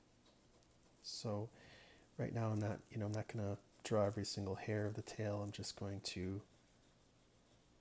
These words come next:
get the general shapes of it sort of established, and then,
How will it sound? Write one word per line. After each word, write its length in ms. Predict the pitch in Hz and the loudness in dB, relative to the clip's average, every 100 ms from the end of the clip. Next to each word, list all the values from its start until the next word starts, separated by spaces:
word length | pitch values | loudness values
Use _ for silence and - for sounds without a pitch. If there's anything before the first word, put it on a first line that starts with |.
| - - - - - | -20 -20 -20 -20 -10
get 200 | - 117 | -6 -4
the 100 | - | 0
general 420 | 110 104 104 101 92 | 2 2 4 4 2
shapes 800 | - - 95 - - - - - - | 2 2 2 2 0 0 -2 -6 -4
of 160 | - 98 | 0 2
it 140 | 92 - - - - - | 0 -2 -20 -20 -20 -8
sort 280 | - - 95 | -2 2 2
of 120 | 92 - - - - - - - - - | 2 -2 -18 -20 -20 -20 -20 -20 -8 -6
established, 720 | - 101 95 101 92 - - | -2 2 2 2 -2 -2 0
and 160 | 92 | 0
then, 200 | 92 92 | 0 -4